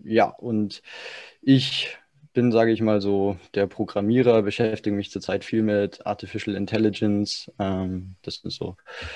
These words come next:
was ich außerhalb von Bitcoin quasi mache. Ähm, bin selbstständiger Webdesigner und ja, ich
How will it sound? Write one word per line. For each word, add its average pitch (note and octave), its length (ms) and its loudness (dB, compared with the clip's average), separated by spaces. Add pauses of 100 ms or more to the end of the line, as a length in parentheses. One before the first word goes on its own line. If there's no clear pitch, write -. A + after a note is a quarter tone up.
(140)
was F#2+ 180 0
ich - 200 -4
außerhalb A#2 360 6
von G#2 160 2
Bitcoin A2+ 360 2
quasi G2+ 340 2
mache. G2+ 760 2
Ähm, F2+ 640 -6
bin F2+ 220 -4
selbstständiger F2+ 560 -2
Webdesigner G2 840 2
und F#2 360 -6
ja, - 300 0
ich - 340 -14